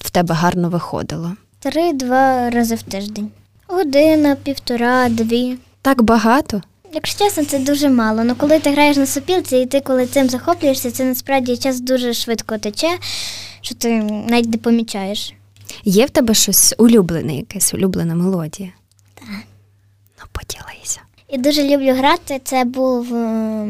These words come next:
Speaker 2: для концерту для хору. І ми грали, е, здається,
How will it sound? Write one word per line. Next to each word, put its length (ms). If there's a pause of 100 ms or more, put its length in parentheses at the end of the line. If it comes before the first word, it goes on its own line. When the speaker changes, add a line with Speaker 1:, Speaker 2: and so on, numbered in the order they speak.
(220)
Speaker 2:
для 160
концерту 480
для 140
хору. 460 (800)
І 500
ми 260
грали, 480 (500)
е, 400
здається, 800